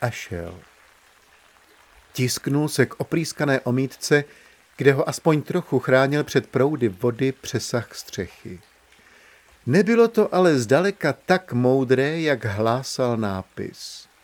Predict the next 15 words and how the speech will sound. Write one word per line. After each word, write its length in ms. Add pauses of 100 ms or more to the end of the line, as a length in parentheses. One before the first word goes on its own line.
(300)
Temné 380
hučení 480
v 100
okapové 680
rouře 400
ho 200
mělo 400
varovat. 600 (440)
Ale 220
jak 200
by 120
to 280
on 240
mohl 340
vědět? 760